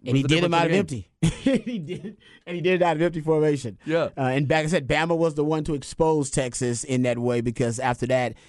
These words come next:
Speaker 1: U T S A copied it, K-State copied it, a lot of teams copied that model. I think they're gonna bring it back again. Different coordinator, though, it's Bill O'Brien. Um, but remember, it's, it's Sark, it's not Sark's, it's, uh, Saban's offense.
Speaker 2: It is.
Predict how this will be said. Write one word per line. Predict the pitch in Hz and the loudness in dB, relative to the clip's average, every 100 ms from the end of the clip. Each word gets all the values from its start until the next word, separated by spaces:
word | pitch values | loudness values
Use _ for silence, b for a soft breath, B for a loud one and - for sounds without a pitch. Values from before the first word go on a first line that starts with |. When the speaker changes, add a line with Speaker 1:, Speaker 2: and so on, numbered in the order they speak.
| b | b
Speaker 1:
U | 123 131 | -2 -2
T | 123 131 | 0 0
S | 127 | 0
A | 131 | -2
copied | 127 131 127 127 | 0 -2 0 0
it, | 127 120 _ | 0 -2 _
K-State | - 131 127 131 127 127 | -4 -2 -2 -2 -2 -2
copied | 131 123 123 123 | -2 -2 0 -2
it, | 120 104 | -2 -8
a | _ _ - | _ _ -4
lot | 131 127 | 0 0
of | |
teams | 120 127 117 | 0 -2 -2
copied | 131 120 120 | -2 -2 -2
that | 123 120 | -2 0
model. | 123 123 120 113 - b b - | 0 0 0 -2 -6 b b -4
I | |
think | 117 135 | -2 0
they're | 135 | 0
gonna | 131 127 | -2 0
bring | 143 | 0
it | 143 | 0
back | 143 143 147 | 0 -2 -2
again. | 151 165 151 | 0 2 2
Different | 139 156 180 | 0 0 0
coordinator, | 202 294 262 202 165 | 0 2 4 2 2
though, | 156 151 | 2 2
it's | 151 | 2
Bill | 160 | 2
O'Brien. | 160 165 202 165 151 139 - B B | 0 0 0 2 0 0 -4 B B
Um, | 131 127 | -2 0
but | 127 | 0
remember, | 143 147 | 0 0
it's, | 143 - | -2 -4
it's | 143 - | -4 -2
Sark, | 170 160 - | 0 0 -2
it's | - | -4
not | 156 | -4
Sark's, | - 113 127 - | -4 -8 -8 -4
it's, | 143 - - - | -4 -6 -14 -12
uh, | 120 127 | -6 -6
Saban's | 135 - 185 160 147 | -2 2 2 2 2
offense. | 147 131 80 - - - | 0 -2 -10 -12 -14 -8
Speaker 2:
It | 107 | -4
is. | 113 104 101 | -2 -2 -6